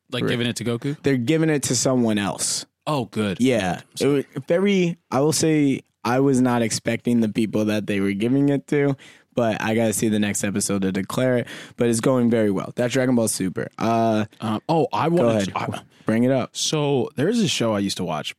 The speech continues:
Speaker 1: back in, like,
Speaker 2: Mm-hmm.
Speaker 1: but somewhere between, like, two thousand one and two thousand and nine.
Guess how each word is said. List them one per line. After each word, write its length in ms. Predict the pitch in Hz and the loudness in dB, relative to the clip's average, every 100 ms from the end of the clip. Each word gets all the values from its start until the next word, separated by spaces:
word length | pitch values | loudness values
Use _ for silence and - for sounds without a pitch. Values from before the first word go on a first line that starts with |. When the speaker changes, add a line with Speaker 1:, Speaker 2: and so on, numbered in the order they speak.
| _ | _
Speaker 1:
back 540 | 110 117 123 117 117 - _ - | -4 -2 -2 -4 -6 -14 _ -8
in, 200 | 98 92 | -4 -2
like, 320 | 85 73 - - 127 | -4 -8 -14 -8 -4
Speaker 2:
Mm-hmm. 300 | 113 107 104 | -2 -2 -2
Speaker 1:
but 100 | 131 | -2
somewhere 320 | 196 175 151 | 0 0 0
between, 300 | 131 131 127 | 0 0 0
like, 200 | 110 95 | -2 -4
two 120 | - | -4
thousand 320 | 117 107 101 | -2 0 -2
one 200 | 98 95 73 | -2 -2 -2
and 180 | 92 | -6
two 140 | - 104 | -6 -6
thousand 320 | 87 180 - | -6 -8 -10
and 80 | 170 | -14
nine. 180 | - | -16